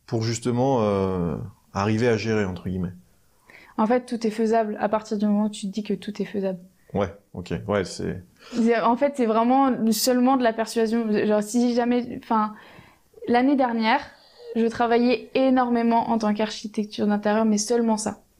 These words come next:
Speaker 1: Mhm.
Speaker 2: Euh, c'était pendant le covid, je bossais cent trente heures par semaine. Donc ça fait de huit heures à trois heures du matin tous les jours, euh, tous les... il y avait pas de vacances, pas de week-end, ni rien.
Speaker 1: Ah ouais.
Speaker 2: Et, euh,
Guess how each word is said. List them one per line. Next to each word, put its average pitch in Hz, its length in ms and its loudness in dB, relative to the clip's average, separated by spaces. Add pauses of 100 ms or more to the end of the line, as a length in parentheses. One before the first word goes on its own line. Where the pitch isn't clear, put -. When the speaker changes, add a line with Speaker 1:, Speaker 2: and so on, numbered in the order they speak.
Speaker 1:
Mhm. 120 260 2 (160)
Speaker 2:
Euh, 196 480 2
c'était 202 280 -2
pendant 220 200 2
le 220 80 4
covid, 226 360 0 (340)
je 214 100 -2
bossais 214 220 2
cent 220 100 2
trente 214 220 0
heures 214 100 0
par 208 160 -6
semaine. 196 240 -2 (140)
Donc 202 160 0
ça 202 100 0
fait 214 160 -2
de 202 120 0
huit 208 340 0
heures 220 100 0
à 208 80 2
trois 208 160 0
heures 208 120 2
du 208 80 0
matin 208 260 0
tous 208 160 -4
les 208 180 2
jours, 208 280 0
euh, 208 80 0
tous 208 180 -6
les... 202 340 2 (460)
il - 20 -4
y 214 40 0
avait 202 100 2
pas 208 100 2
de 202 60 2
vacances, 208 320 -2
pas 214 80 -2
de 208 80 -2
week-end, 208 240 0
ni 202 140 2
rien. 196 180 -6 (1900)
Speaker 1:
Ah 123 100 0
ouais. 104 140 0 (200)
Speaker 2:
Et, 202 280 2
euh, 190 720 2